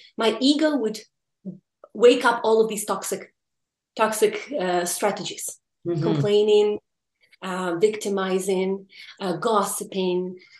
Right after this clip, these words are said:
Speaker 1: uh, jealousy, right? So, uh, distrust, um, putting the responsibility on him for our relationship very often because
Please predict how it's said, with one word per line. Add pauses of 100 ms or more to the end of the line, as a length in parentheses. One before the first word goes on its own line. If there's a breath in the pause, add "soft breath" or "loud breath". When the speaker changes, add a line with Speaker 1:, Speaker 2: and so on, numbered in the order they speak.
(180 soft breath)
Speaker 1:
uh,
jealousy,
right?
So, (260 loud breath)
uh,
distrust, (840 loud breath)
um,
putting
the
responsibility
on
him (120)
for
our
relationship (720)
very
often
because